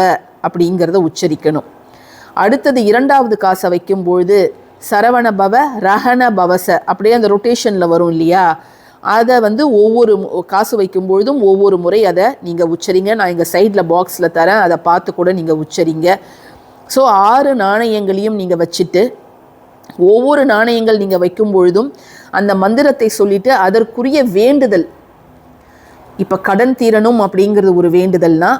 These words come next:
ஆரோக்கியம் நல்லா இருக்கணும், கணவரோட பிசினஸ் நல்லா நடக்கணும், பையனுக்கு நல்ல வேலை கிடைக்கணும்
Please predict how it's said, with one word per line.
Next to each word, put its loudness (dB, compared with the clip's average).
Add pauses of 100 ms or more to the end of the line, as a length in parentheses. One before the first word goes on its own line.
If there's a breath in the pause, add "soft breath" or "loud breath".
ஆரோக்கியம் 0 (380)
நல்லா 0
இருக்கணும், -6 (720 soft breath)
கணவரோட 2 (320)
பிசினஸ் -2
நல்லா 0
நடக்கணும், -2 (300)
பையனுக்கு 2
நல்ல 4
வேலை 2
கிடைக்கணும் -2